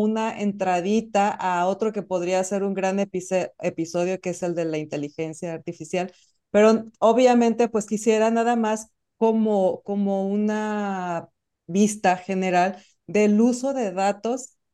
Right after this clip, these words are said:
en la ahora tan popular <laughs> inteligencia artificial.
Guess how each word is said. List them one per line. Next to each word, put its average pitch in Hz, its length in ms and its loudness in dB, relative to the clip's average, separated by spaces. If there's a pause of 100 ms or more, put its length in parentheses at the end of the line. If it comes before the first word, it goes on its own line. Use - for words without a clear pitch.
(100)
en - 400 -6
la 156 200 -4
ahora 175 480 -2 (300)
tan 156 460 -2 (580)
popular 175 560 2
<laughs> - 0 -
inteligencia 175 800 -2
artificial. 180 840 -2